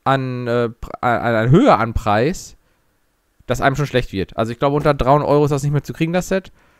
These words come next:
Und auf die Figuren kann ich auch ganz klar pfeifen. Und wenn die Steinequalität hier ähnlich gut ist, also mir wurde gesagt, schöne Grüße gehen raus, mir wurde das nämlich empfohlen von jemandem auf der Seite, also auf der Seite dort zu kaufen, weil das auch von da hat.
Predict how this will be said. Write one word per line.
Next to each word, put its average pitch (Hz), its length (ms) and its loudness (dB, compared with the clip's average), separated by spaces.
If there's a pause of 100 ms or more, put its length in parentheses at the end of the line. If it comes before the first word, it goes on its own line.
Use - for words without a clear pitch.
(440)
Und 143 360 2
auf 139 140 2
die 147 100 -10
Figuren 143 400 2
kann 151 160 -2
ich 147 100 -6
auch 139 100 -2
ganz 151 240 0
klar 143 160 0
pfeifen. 160 580 0
Und 139 340 -4
wenn 135 180 -4
die 123 60 -16
Steinequalität 143 760 -6
hier 143 200 -4
ähnlich 156 320 -2
gut 156 200 -4
ist, - 160 -10
also 127 140 -4
mir 135 140 -10
wurde 147 180 -8
gesagt, 135 460 -2 (720)
schöne 151 200 -2
Grüße 143 280 0
gehen 139 120 0
raus, 131 300 4
mir 131 80 -6
wurde 131 140 -8
das 127 80 -8
nämlich 123 180 -4
empfohlen 170 600 -2 (160)
von 160 160 -14
jemandem 160 340 -10
auf 139 100 -14
der 151 120 -6
Seite, 143 280 -4 (160)
also 117 140 0
auf 120 100 -4
der 127 140 -2
Seite 135 220 0
dort 131 180 -2
zu 123 80 -10
kaufen, 156 320 -4
weil 131 100 -2
das 117 140 -4
auch 160 200 -2
von 156 240 -6
da 160 140 0
hat. 165 240 -4